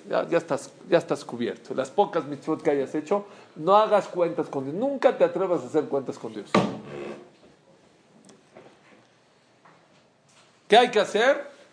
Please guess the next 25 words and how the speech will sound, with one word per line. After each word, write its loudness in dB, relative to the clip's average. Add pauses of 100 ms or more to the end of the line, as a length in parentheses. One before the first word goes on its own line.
(1200)
Hay -12
que -4
asemejarse -8
a -14
Dios. -20 (920)
Dios, 8
¿qué 4
hace? 4
Da 8
veinticuatro 4
horas, 2
trescientos 0
sesenta 2
y 0
cinco -6
días. 0
Como -4
estás -2
hecho -4
a -2
semejanza, -4
así -4
está 2
el -2
molde. 2